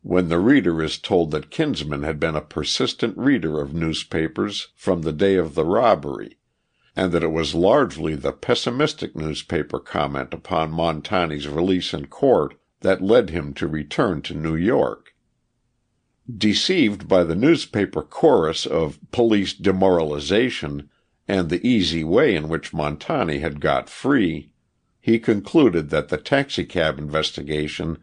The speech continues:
had been given up as hopeless. Kinsman was arrested in the Grand Central Station at half past eleven Monday morning, with Swede Annie and the unknown in the red tie.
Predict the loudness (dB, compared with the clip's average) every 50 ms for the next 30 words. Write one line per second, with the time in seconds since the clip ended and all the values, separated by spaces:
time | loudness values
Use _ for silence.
0 | _ _ -6 -4 -4 -4 -2 -4 -4 -4 -6 -8 -2 0 2 2 2 2 2 2
1 | 0 0 0 -4 _ -8 -6 -6 -6 -6 -6 0 0 0 0 0 -4 -8 -8 -8
2 | -10 -10 -16 -18 -18 _ _ _ _ _ _ _ _ _ _ _ _ _ _ _
3 | _ _ _ _ _ _ _ _ -14 -4 0 0 2 2 0 -2 -2 0 0 0
4 | 2 4 2 2 4 4 2 0 4 4 4 4 4 0 -6 -8 -8 -6 -6 -6
5 | -4 -4 -2 0 0 2 2 0 -2 -2 0 0 0 0 0 -2 -2 -2 -2 -2
6 | 0 2 2 2 0 -4 -8 -6 -6 -6 -6 -8 _ _ _ -4 -4 -4 -2 0
7 | 0 2 2 2 0 -4 -4 -2 -2 -2 -2 0 0 0 4 6 6 4 4 4
8 | 0 -8 -8 -4 -2 -2 -2 -2 0 0 0 0 0 2 2 2 2 0 -2 -8
9 | -12 -14 -20 _ _ _ _ _ _ _ -10 -4 -2 -2 -2 -2 -4 -4 -4 -2
10 | 0 2 2 4 4 2 2 0 -2 -2 0 0 0 0 0 -2 -4 -8 -8 -8
11 | -6 -6 -4 -4 -2 0 -2 -2 0 -2 0 0 0 0 0 -2 -4 -6 -6 -4
12 | -2 0 0 0 0 -4 -8 -6 -2 2 2 2 2 0 -2 -6 -10